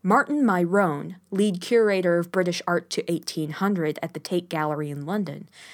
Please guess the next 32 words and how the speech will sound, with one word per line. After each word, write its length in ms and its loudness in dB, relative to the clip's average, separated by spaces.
discusses 500 2
how 180 2
some 240 0
of 140 -2
the 80 -6
criticisms 760 -2
leveled 440 0
at 80 -8
Fuseli 680 -2
were 180 0
also 360 4
leveled 340 0
at 120 -6
Gothic 380 -6
literature. 580 -4
Both 360 2
were 100 4
described 540 0
as 180 0
libertine, 840 -2
and 160 4
their 100 4
common 380 2
interest 480 0
in 140 4
the 100 2
dramatic, 680 0
the 80 -2
sensational, 920 -2
and 100 -4
the 60 -2
transparently 840 -4